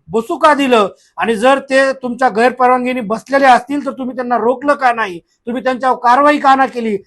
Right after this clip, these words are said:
अशा पद्धतीचे अनेक प्रश्न घेऊन आम्ही या कॉलेजच्या प्रशासनाला भेटणार आहोत.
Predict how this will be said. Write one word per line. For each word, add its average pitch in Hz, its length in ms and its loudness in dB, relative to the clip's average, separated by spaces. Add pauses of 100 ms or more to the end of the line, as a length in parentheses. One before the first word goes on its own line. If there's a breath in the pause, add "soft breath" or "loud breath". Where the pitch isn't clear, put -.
(120 soft breath)
अशा 202 240 0
पद्धतीचे 240 440 -6
अनेक 262 420 0
प्रश्न 240 280 -8
घेऊन 214 220 -4
आम्ही 214 220 -4
या 226 120 0
कॉलेजच्या 208 460 -4
प्रशासनाला 208 640 -6 (300)
भेटणार 202 400 -2
आहोत. 247 300 6